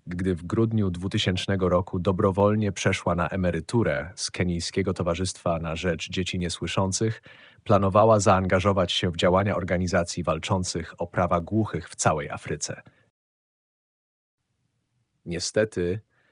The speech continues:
przeszkodziły jej w tym problemy osobiste. Trzeba przyznać, że wyzwania, z jakimi mierzą się osoby głuche, są podobne na całym świecie, niezależnie od tego, czy mówimy o Kenii, Polsce, czy jakimkolwiek innym kraju.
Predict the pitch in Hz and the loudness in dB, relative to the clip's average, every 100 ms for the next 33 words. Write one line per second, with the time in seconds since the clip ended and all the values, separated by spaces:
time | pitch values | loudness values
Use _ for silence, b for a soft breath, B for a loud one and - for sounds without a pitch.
0 | _ _ - - 104 - 101 92 98 87 | _ _ -4 -2 -2 -2 -4 -2 -4 -2
1 | 82 78 85 - 87 76 85 - 85 80 | -4 -6 -8 -10 -10 -10 -8 -8 -6 -8
2 | 76 - 82 85 - - - _ b b | -8 -8 -10 -10 -12 -14 -18 _ b b
3 | b b b _ - 113 127 - 104 95 | b b b _ -2 0 0 -2 -4 -2
4 | 98 92 87 85 78 85 85 90 85 87 | -4 -4 -4 -2 -4 -6 -6 -6 0 0
5 | 85 76 87 95 95 90 85 95 87 87 | 0 -6 -8 -8 -8 -8 -6 -6 -4 -2
6 | 90 90 85 - - 82 78 78 82 82 | -2 -4 -6 -8 -6 -6 -8 -8 -10 -6
7 | 92 80 101 b b b - 110 104 101 | -6 -6 -8 b b b -2 -2 -2 -2
8 | 107 98 110 101 90 82 - 78 76 - | 0 2 2 2 -4 -4 -6 -6 -6 -6
9 | - - - - _ - 101 104 104 101 | -8 -8 -14 -20 _ -4 -2 2 2 2
10 | 101 90 - 95 87 82 87 80 82 90 | 0 -4 -4 -4 -4 -6 -8 -8 -8 -8
11 | 80 73 - 110 101 98 98 95 - _ | -8 -10 -4 -2 0 -2 -4 -6 -12 _
12 | 95 90 - - 98 95 - 76 78 - | 0 0 -4 -4 -4 -4 -8 -10 -10 -10
13 | 87 92 85 82 - 87 80 90 - 85 | -10 -6 -6 -6 -10 -12 -10 -12 -6 -6
14 | 78 - | -8 -18